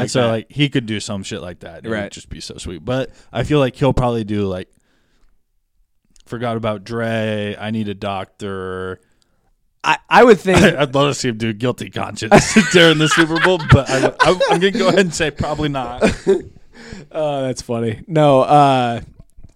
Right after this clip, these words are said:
Speaker 1: I, I think his headline song has to be Nothing But a G Thing, in my, in my opinion. But I don't know. I don't know. We'll see.
Speaker 2: Yeah.
Speaker 1: I don't know.
Speaker 2: It'll be
Speaker 1: It's gonna be fun.
Speaker 2: It
Speaker 1: It's
Speaker 2: will
Speaker 1: gonna be
Speaker 2: be.
Speaker 1: dope. I hope.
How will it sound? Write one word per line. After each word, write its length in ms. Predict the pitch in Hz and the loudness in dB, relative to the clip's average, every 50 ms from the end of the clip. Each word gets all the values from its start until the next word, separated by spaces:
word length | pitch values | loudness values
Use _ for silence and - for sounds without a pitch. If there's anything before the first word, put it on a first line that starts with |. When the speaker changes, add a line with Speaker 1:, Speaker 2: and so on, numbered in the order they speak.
| - - - | -14 -2 0
Speaker 1:
I, 140 | 160 175 - - | 2 2 4 6
I 120 | 180 190 | 6 6
think 320 | - 214 214 196 175 156 | 6 6 6 4 4 2
his 380 | - - 151 - 190 185 175 151 | 0 -4 2 6 6 6 8 6
headline 440 | - 165 160 147 147 143 143 139 123 | 4 4 4 4 2 -2 -2 -2 -4
song 220 | - 147 127 123 113 | -2 -2 -2 -2 0
has 220 | 123 120 120 117 | -2 -2 -2 -4
to 60 | - - | -4 -6
be 100 | 117 107 | -6 -4
Nothing 280 | 110 110 104 - 104 | -4 -6 -6 -6 -8
But 100 | 107 104 | -8 -8
a 60 | 104 | -8
G 240 | 98 101 110 113 107 | -8 -8 -8 -8 -8
Thing, 220 | - - 98 95 104 | -10 -14 -14 -8 -4
in 120 | 127 160 | 0 2
my, 180 | 170 165 156 135 | 4 4 4 2
in 120 | 147 151 | 0 -2
my 160 | 147 139 135 123 | -2 -2 -2 -4
opinion. 400 | 107 - 113 101 95 92 90 - _ _ _ - - - _ _ _ _ _ _ - | -6 -8 -12 -14 -14 -14 -16 -16 _ _ _ -20 -20 -20 _ _ _ _ _ _ -8
But 260 | 127 131 120 107 - - | -6 -4 -4 -4 -6 -6
I 140 | 123 123 117 | -4 -4 -4
don't 120 | 107 104 | -6 -8
know. 160 | 101 98 87 - - _ _ - | -12 -16 -18 -18 -20 _ _ -10
I 60 | 123 | -10
don't 80 | 117 | -8
know. 140 | 110 107 104 | -8 -6 -2
We'll 120 | 104 113 110 | -2 -2 -2
see. 240 | - - 110 104 104 | -2 -4 -8 -10 -12
Speaker 2:
Yeah. 160 | - - 82 82 - _ _ _ _ _ _ _ _ _ _ _ _ | -16 -18 -20 -20 -20 _ _ _ _ _ _ _ _ _ _ _ _
Speaker 1:
I 100 | - 220 | 4 4
don't 80 | 277 311 | 4 4
know. 40 | 226 175 | 4 4
Speaker 2:
It'll 80 | 165 | 4
be 40 | 175 | 4
Speaker 1:
It's 120 | 175 170 | 2 4
gonna 140 | - 233 226 | 2 4 4
be 60 | 214 | 4
fun. 280 | 185 - 175 139 113 107 - | 4 2 0 -2 -2 -4 -6
Speaker 2:
It 60 | 175 | -6
Speaker 1:
It's 60 | 165 | -4
Speaker 2:
will 60 | 139 135 131 | -2 -2 -2
Speaker 1:
gonna 40 | 156 | -2
be 60 | 147 | -2
Speaker 2:
be. 20 | 139 | -2
Speaker 1:
dope. 180 | 127 113 101 - - | -4 -4 -6 -6 -8
I 100 | 120 123 | -4 0
hope. 220 | 139 147 143 - | 0 0 0 -2